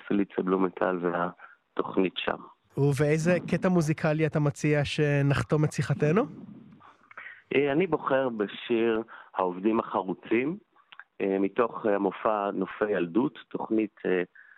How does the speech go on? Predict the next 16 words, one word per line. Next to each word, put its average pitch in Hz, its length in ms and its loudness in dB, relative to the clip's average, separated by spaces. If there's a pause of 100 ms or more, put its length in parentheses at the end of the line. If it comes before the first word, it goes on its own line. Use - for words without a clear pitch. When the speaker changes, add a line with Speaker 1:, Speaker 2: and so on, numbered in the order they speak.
Speaker 1:
תוכנית - 360 0
שלנו 98 580 0
עם 90 260 0 (480)
יעלה 92 400 2
אביטל 87 560 -4 (120)
כסולנית. 95 720 -2 (680)
התוכנית - 360 -2
הזאת 101 200 2
יצאה 98 280 0
לאור 95 320 2
על 92 80 -2
גבי 90 240 -2
אלבום, 117 540 -2 (440)
אה, 98 180 0
שהוא 95 260 -4
מוכר, 135 520 -2